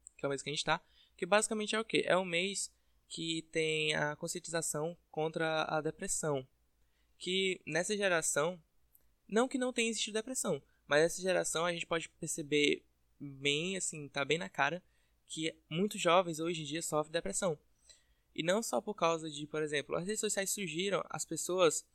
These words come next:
ela tem, ela, como já foi debatido muitas vezes, depende.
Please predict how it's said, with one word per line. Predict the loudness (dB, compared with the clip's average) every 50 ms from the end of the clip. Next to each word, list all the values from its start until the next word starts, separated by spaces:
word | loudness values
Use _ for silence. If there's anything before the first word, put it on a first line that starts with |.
| _ -20 -20 _ _
ela | 6 6 6 6
tem, | 4 0 -4 -4 -8 -12 _ _ _ _
ela, | 6 6 6 6 4
como | 2 -4 -8 -6 -4 -2 -2 0 0 -2 -2 -6 _ _ _
já | -6 -6 -6 -4
foi | -4 -6
debatido | -6 -2 0 0 0 0 -2 -4 -4
muitas | -6 -4 -4 -4 -4 2
vezes, | 4 4 4 4 0 -6 0
depende. | 2 2 2 2 _ _ -2 -2 -2 -2 -4 -4 -4 -6